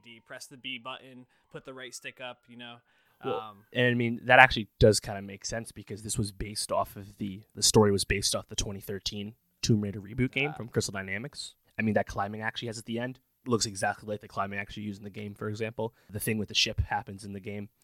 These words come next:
Speaker 2: and there's actually a new Tomb Raider game coming out this year, so maybe <laughs> they'll have more material. I mean, I was thinking again about v-, e-, every time a video game movie comes out, I mean, we did this recently with Assassin's Creed in twenty sixteen, which is fucking horrible. That's the thing. I don't think Tomb Raider is
Speaker 1: <laughs>
Speaker 2: bad at all. I think it's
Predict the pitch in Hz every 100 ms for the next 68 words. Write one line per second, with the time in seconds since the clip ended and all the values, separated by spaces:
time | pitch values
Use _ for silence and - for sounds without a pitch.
0 | _ _ 104 98 101 113 107 104 123 110
1 | 101 101 98 104 101 92 104 - 131 80
2 | - 101 101 92 127 113 98 101 98 95
3 | 110 95 - _ _ _ _ _ 123 135
4 | 135 123 165 143 120 131 120 107 104 -
5 | _ _ 107 117 113 113 131 143 160 143
6 | 139 143 143 143 - 147 120 113 139 _
7 | 98 101 107 107 101 101 104 - 104 104
8 | 98 120 113 131 - 117 104 147 _ _
9 | 120 117 104 117 - - 107 107 - -
10 | - - 104 107 98 110 95 87 98 -
11 | 120 95 117 113 - 117 104 101 101 95
12 | - 131 87 - - 123 90 95 101 95
13 | -